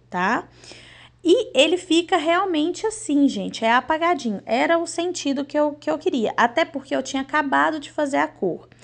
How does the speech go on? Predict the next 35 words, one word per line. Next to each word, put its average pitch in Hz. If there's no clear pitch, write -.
E 294
quando 349
a 311
gente 240
termina 269
de 240
fazer 196
qualquer 294
tipo 226
de 202
cor, 170
que -
seja 294
rosa, 240
que -
seja 226
verde, 214
que -
seja 220
preto, 220
ela 269
sempre 285
vai 269
dar 262
uma 320
amadurecida 247
e 247
vai 254
escurecer 330
um 466
pouquinho 427
mais 320
a 370
cor, 180
tá? 277